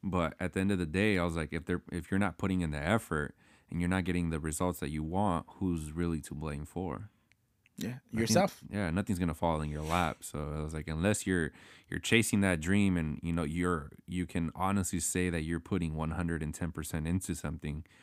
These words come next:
Speaker 1: I was like, you, at the end of the day, you got no one else to blame for yourself. I was
Speaker 2: Right.
Speaker 1: like, I, I, I get it. We have, we have day-to-day issues and stuff, you know, stuff in your past, but it doesn't mean that those things have to carry on into your future decisions.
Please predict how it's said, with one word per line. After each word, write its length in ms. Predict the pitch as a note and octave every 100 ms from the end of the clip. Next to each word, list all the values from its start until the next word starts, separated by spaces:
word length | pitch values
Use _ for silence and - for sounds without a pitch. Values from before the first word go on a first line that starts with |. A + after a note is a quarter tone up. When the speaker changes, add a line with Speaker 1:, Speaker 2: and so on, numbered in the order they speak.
| - _ -
Speaker 1:
I 80 | E2
was 120 | D#2
like, 120 | D#2
you, 260 | D#2 - - -
at 120 | F2
the 40 |
end 80 | F2
of 60 | G#2+
the 60 | D#2+
day, 140 | G2+
you 120 | E2+
got 140 | F2 E2+
no 100 | E2+
one 120 | E2
else 80 | E2+
to 100 | D2+
blame 220 | E2+ E2
for 100 | A#1
yourself. 520 | G1+ - F2 B1+ - -
I 40 | -
was 80 | D2+
Speaker 2:
Right. 120 | A#1
Speaker 1:
like, 100 | - - _ _ _ - _ _
I, 40 | - - _ -
I, 40 | - _ -
I 40 |
get 260 | E2+ G2 F2+
it. 200 | D#2 -
We 200 | D#2+ D#2
have, 520 | E2+ E2 D#2+ D2+ - - - - - - - _ -
we 80 |
have 160 | C3 A2+
day-to-day 540 | A2+ A#2 F#2+ G#2 G2
issues 300 | G2+ - G#2
and 100 | F#2+
stuff, 300 | F#2 F#2 F2+ F2
you 60 |
know, 180 | E2 D#2+
stuff 300 | - F#2 E2+
in 60 | E2+
your 120 | D#2
past, 440 | F2+ E2+ D#2+ -
but 160 | D#2+ -
it 80 | D#2+
doesn't 240 | F2 E2+ F2
mean 120 | E2+
that 140 | D#2+ -
those 300 | D#2+ D#2 -
things 220 | E2+ E2
have 180 | - D#2
to 80 | -
carry 340 | - F2 E2
on 220 | D#2+ D#2+ D#2
into 180 | D2+
your 140 | D2 D#2
future 260 | E2 -
decisions. 760 | - - - D#2+ D#2 - - -